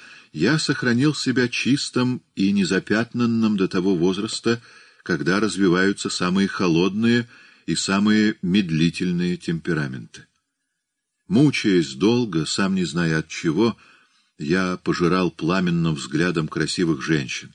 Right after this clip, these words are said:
Моё воображение беспрестанно напоминало их мне только для того, чтобы распорядиться ими по-своему —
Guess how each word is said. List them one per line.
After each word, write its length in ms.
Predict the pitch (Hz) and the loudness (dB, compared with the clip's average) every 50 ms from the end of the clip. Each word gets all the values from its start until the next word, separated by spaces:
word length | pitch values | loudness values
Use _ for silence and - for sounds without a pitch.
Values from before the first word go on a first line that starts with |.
| _ _ _ _ _ _ _ _ _ _ _ _ - | _ _ _ _ _ _ _ _ _ _ _ _ -8
Моё 240 | 82 76 78 87 | -4 -2 0 0
воображение 640 | 92 98 95 90 95 98 82 98 110 107 107 104 104 | 0 0 0 0 0 0 0 2 2 2 4 2 2
беспрестанно 760 | 98 104 - - - 107 - - - - 110 110 110 110 110 | 2 0 -2 -4 -4 -4 -4 -4 -4 -2 0 0 2 2 2
напоминало 540 | 107 107 98 - 98 98 98 104 110 107 104 | 0 0 0 0 0 0 2 2 2 2 2
их 200 | 104 101 - - | 2 0 0 -2
мне 320 | 90 90 92 101 104 101 - - - - - - - _ _ _ | -2 0 0 2 0 0 -2 -6 -14 -20 -20 -20 -20 _ _ _
только 300 | - 104 101 92 - 101 | -2 -2 -2 0 0 -2
для 180 | 87 90 98 95 | 0 0 -2 0
того, 280 | - 101 95 107 117 | 0 0 2 2 2
чтобы 320 | 110 - - 113 101 101 101 | 0 0 -2 0 2 2 0
распорядиться 720 | 98 - - - 98 95 95 87 104 117 113 - - 107 | 0 0 -2 0 0 0 2 2 0 0 -2 -2 -2 0
ими 320 | 107 - - 107 107 107 101 | 0 0 2 0 0 0 0
по-своему — 880 | - 101 95 90 - - - 82 120 143 123 120 101 85 78 71 - | -2 -2 -4 -4 -6 -6 -2 0 2 2 4 2 2 0 -2 -6 -8